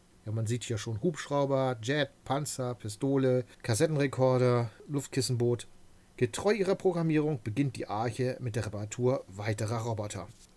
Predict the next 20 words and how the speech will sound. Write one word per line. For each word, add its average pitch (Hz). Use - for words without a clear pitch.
Aber 131
sie 151
kann 165
sie 156
nicht -
mehr 220
unterscheiden 170
zwischen 117
Autobots 147
und 127
Decepticons. 107
Und 120
so 165
versieht 170
sie 165
beide 180
Arten 127
mit 117
der 117
Fähigkeit, 131